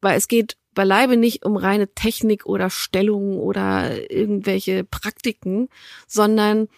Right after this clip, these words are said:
auch der, die Nähe und Intimität, die das erzeugt, wenn man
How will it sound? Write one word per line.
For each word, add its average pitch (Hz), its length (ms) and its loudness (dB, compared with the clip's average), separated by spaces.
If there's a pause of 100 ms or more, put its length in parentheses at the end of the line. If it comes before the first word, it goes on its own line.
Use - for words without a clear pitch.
(1080)
auch 208 240 2
der, 208 460 2
die 208 260 0
Nähe 220 320 6
und 226 80 4
Intimität, 220 460 0
die 214 60 -2
das 214 140 -2
erzeugt, 220 640 0
wenn 208 140 2
man 208 240 2